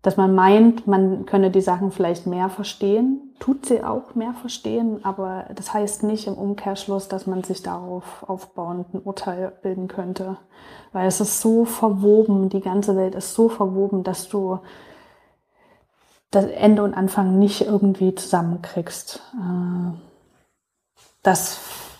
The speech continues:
ist mir so klar geworden mit den Leuten, die wir kennengelernt haben, unter den Umständen, in denen sie leben, in denen sie arbeiten oder dienen oder wie auch immer, ähm, war das erschreckend.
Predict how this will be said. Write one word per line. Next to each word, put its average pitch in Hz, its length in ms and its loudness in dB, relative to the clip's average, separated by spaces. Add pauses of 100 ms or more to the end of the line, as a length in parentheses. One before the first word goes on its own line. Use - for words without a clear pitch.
(380)
ist - 220 -2
mir 190 240 2
so 220 260 6
klar 180 340 4
geworden 170 600 -4
mit 190 200 -2
den 185 180 2
Leuten, 180 320 -2
die 185 120 0
wir 185 120 -4
kennengelernt 185 640 0
haben, 185 180 -2
unter 175 160 -2
den 180 240 0
Umständen, 190 640 -4
in 185 300 -8
denen 180 200 0
sie 185 140 4
leben, 190 360 6
in 180 120 -2
denen 180 160 -2
sie 175 160 -2
arbeiten 185 580 2
oder 175 180 -6
dienen 240 520 2
oder 220 200 -6
wie 220 120 -4
auch 220 100 -12
immer, 233 340 -4 (640)
ähm, 185 580 -2 (960)
war 175 180 4
das - 500 -6 (340)
erschreckend. 175 640 -4